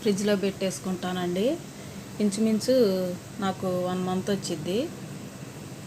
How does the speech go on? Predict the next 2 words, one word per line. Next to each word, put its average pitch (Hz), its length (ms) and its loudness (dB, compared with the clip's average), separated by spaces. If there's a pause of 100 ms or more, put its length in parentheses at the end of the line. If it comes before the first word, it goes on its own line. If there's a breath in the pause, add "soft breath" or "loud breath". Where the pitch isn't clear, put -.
(3250)
అట్లాగే 196 420 2 (1500)
ఇదిగో 190 220 4